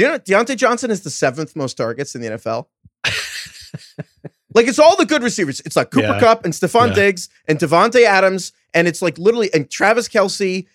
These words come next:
Speaker 1: And it's, e-, every receiver you'd expect. And then it's Deontay Johnson. He's seventh in targets. He's, like, forty-seventh in yards. He has zero touchdowns.
Speaker 2: Yeah.
Speaker 1: And it's like, as soon as that changes,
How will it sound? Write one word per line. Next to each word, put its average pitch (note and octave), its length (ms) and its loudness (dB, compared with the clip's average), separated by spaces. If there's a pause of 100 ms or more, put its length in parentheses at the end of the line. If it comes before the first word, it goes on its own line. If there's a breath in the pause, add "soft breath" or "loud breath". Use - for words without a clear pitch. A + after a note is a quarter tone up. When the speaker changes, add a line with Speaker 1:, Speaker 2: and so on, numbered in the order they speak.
(160)
Speaker 1:
And D#3 180 2
it's, D#3 260 -8
e-, F3+ 40 -10 (180)
every A3 280 0
receiver A#3 280 -4
you'd G3+ 80 -6
expect. F#3+ 400 -2
And D3 100 -2
then D3 80 0
it's C#3 140 -8
Deontay C3+ 300 -4
Johnson. A#2 400 -8 (200)
He's D#3 140 -8
seventh B3 400 0
in F3+ 140 -4
targets. A3+ 480 -2 (100)
He's, F#3+ 220 -4
like, E3 120 2
forty-seventh E3+ 840 -2
in B2+ 80 -4
yards. C#3 360 -2 (140)
He D#3+ 80 0
has D3+ 80 2
zero B2 380 -2
touchdowns. G#2 580 -10
Speaker 2:
Yeah. - 680 -18
Speaker 1:
And G3 100 0
it's A3 140 -2
like, A3+ 120 0
as A3+ 160 0
soon D4 200 -4
as B3 80 -6
that B3 180 0
changes, A3+ 840 -2